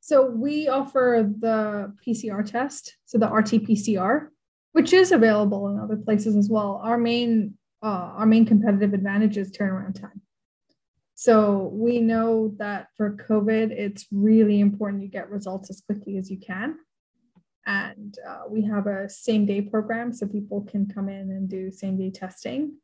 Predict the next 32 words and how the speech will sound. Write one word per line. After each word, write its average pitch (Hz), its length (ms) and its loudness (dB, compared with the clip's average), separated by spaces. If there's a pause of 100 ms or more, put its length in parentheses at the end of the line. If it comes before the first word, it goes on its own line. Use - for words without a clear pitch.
(120)
but, - 280 -10 (200)
and 196 380 -10
also 208 260 -4
twenty-four 196 540 -6
hour 180 200 -12
testing. 214 580 -16 (440)
But 208 380 0
we 220 140 0
also 220 360 0
service 202 520 -4
a 208 40 -8
lot 190 260 -6
of 190 300 -10
assisted 202 440 -12
living 220 280 2
facilities, 208 880 -4
schools, 202 580 -4
sports - 460 -10
teams, 196 640 -8 (520)
and 202 400 -6
just 220 280 -4
people 233 260 -2
to 214 120 -10
be 214 160 -4
able 202 180 -2
to 202 80 -12
get 202 140 -6
on 196 160 -8
with 190 120 -6
their 190 120 -6
daily 185 360 -8
lives. - 600 -12